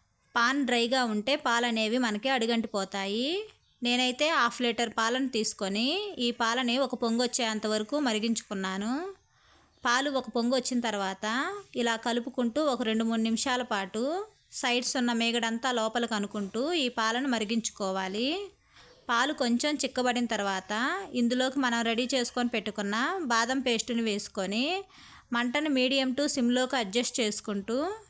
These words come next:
ఈ బాదం పేస్ట్ పచ్చివాసన పోయేంత వరకు ఒక మూడు నాలుగు నిమిషాల పాటు ఉడికించుకోవాలి. చూడండి, ఒక నాలుగు నిమిషాల తర్వాత ఈ బాదం పేస్ట్ అనేది బాగా ఉడికి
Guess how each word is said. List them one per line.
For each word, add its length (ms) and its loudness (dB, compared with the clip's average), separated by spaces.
ఈ 20 2
బాదం 380 2
పేస్ట్ 320 0
పచ్చివాసన 580 0
పోయేంత 500 0
వరకు 340 -4
ఒక 80 -2
మూడు 240 4
నాలుగు 260 2
నిమిషాల 420 0
పాటు 300 0
ఉడికించుకోవాలి. 880 -2
చూడండి, 400 2
ఒక 160 2
నాలుగు 280 2
నిమిషాల 380 2
తర్వాత 340 0
ఈ 20 0
బాదం 340 4
పేస్ట్ 320 2
అనేది 360 0
బాగా 260 2
ఉడికి 320 -2